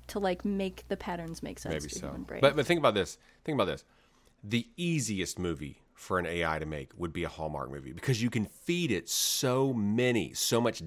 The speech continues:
Speaker 2: data by having it watch
Speaker 1: Yeah.
Speaker 2: these movies and then recreating them with,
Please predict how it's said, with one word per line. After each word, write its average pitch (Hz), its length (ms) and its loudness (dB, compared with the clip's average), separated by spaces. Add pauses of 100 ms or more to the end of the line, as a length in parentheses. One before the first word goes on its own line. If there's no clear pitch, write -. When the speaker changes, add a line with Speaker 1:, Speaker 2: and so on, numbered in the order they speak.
Speaker 2:
data 90 460 -2 (260)
by 98 120 6
having 110 300 4
it 92 140 0
watch 95 160 8
Speaker 1:
Yeah. 160 100 6
Speaker 2:
these 90 160 -2
movies 113 420 -2 (320)
and 113 140 4
then 104 240 4
recreating 120 800 4
them 82 340 -2 (580)
with, 110 440 4